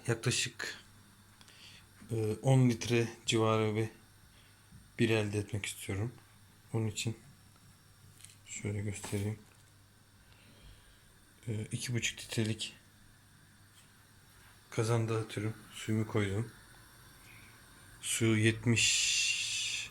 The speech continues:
sekiz derecelere falan gelince,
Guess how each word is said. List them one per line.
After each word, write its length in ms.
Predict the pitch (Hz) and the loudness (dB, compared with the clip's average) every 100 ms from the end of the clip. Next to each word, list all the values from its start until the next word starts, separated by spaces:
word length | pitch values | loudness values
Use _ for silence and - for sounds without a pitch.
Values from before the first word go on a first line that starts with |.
| - - - - - - - - - | -14 -18 -18 -20 -20 -18 -10 -8 -2
sekiz 400 | 117 - 123 113 | 0 2 2 4
derecelere 460 | 113 107 113 110 | 4 4 4 2
falan 280 | 107 113 110 | 2 2 4
gelince, 560 | 113 110 104 95 113 | 4 4 2 0 -2